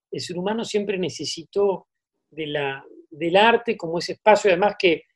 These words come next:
no por azar empieza alrededor de fogatas, no de fuegos, ¿no? Como algo que, que trae luz y calor. Yo siempre insisto en eso. Escribí hace muchos años un texto en homenaje a Atahualpa del Yopo, este, donde yo terminaba hablando de eso. Recuerdo cuando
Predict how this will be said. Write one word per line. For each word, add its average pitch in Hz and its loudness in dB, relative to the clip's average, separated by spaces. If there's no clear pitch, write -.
no 196 4
por 190 6
azar 226 4
empieza 196 2
alrededor 180 4
de 175 0
fogatas, 180 4
no 175 -4
de 147 -4
fuegos, 175 6
¿no? 165 -6
Como 165 -4
algo 208 6
que, 190 -2
que 180 -6
trae 208 4
luz 233 -2
y 226 -6
calor. 165 4
Yo - -16
siempre 185 -10
insisto 185 -8
en 170 -2
eso. 160 -6
Escribí 202 -2
hace 226 2
muchos 240 -2
años 226 -4
un 185 -4
texto 208 2
en 185 0
homenaje 170 -4
a - -8
Atahualpa 170 -2
del 160 -8
Yopo, 196 4
este, 156 -6
donde 151 -2
yo 175 -2
terminaba 175 0
hablando 170 -2
de 170 2
eso. 147 -6
Recuerdo 175 -2
cuando 156 -2